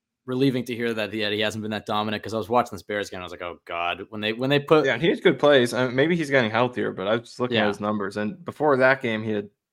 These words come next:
Speaker 2: two pressures in four straight games. So if he's only gonna make two plays on you
Speaker 1: Well,
Speaker 2: a game, then,
Speaker 1: didn't
Speaker 2: you know.
Speaker 1: okay, I know this is ages ago, but didn't, didn't Becton kinda sun Joey Bosa when they played in twenty twenty?
Speaker 2: He did, yeah, in twenty twenty. I actually
Speaker 1: All right.
Speaker 2: just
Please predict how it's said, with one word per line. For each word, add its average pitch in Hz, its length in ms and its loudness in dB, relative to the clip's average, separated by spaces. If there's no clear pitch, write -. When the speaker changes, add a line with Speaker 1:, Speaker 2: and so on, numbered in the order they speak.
Speaker 2:
two 135 240 -2
pressures 113 540 -2
in 95 120 -10
four 107 260 -4
straight 104 300 -6
games. 101 320 -10
So 110 200 -6
if - 100 -16
he's 123 100 -8
only 139 160 2
gonna 117 320 0
make 123 240 -4
two 135 180 0
plays 123 320 4
on 110 180 0
you 107 60 8
Speaker 1:
Well, 107 80 4
Speaker 2:
a 107 80 -2
game, 107 420 -4
then, - 120 -8
Speaker 1:
didn't 262 320 2
Speaker 2:
you - 80 -6
know. 110 120 0
Speaker 1:
okay, 139 260 2
I 135 100 6
know 208 140 6
this 214 120 6
is 143 100 -4
ages 143 360 -2
ago, 180 240 0
but 160 140 -6
didn't, 247 280 -6
didn't 208 280 0
Becton 202 420 2
kinda 208 180 -4
sun 190 380 -4
Joey 196 180 0
Bosa 196 320 -2
when 165 100 -4
they 175 100 -4
played 180 240 -4
in 170 40 -10
twenty 170 200 -8
twenty? 180 180 0
Speaker 2:
He - 60 0
did, 190 420 6
yeah, 113 420 2
in 120 120 -4
twenty 127 260 0
twenty. 110 400 0
I 110 280 4
actually 139 340 4
Speaker 1:
All 220 80 8
right. 131 80 6
Speaker 2:
just - 180 -6